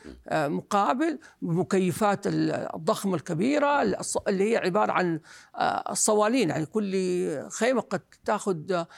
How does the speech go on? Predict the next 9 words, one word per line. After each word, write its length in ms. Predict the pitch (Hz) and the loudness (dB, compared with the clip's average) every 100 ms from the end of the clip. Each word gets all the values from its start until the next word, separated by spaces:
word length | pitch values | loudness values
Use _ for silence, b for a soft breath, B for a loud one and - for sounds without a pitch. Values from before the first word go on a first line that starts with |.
| B B | B B
حطينا 460 | - 190 - 220 180 | -4 -4 0 2 2
سوف-، 280 | 208 180 - - | 0 -2 -6 -6
آه، 100 | 175 | -4
سوفا 340 | - 196 175 | -2 0 0
بيد، 400 | 160 247 311 220 - B B - | 2 2 2 -4 -16 B B -8
آه، 180 | - - - | -8 -10 -8
نوعية 400 | 190 175 175 214 185 | -2 0 2 0 0
الطعام. 720 | - 185 170 262 302 294 277 | -2 0 2 2 0 -4 -8
آه، 140 | - | -10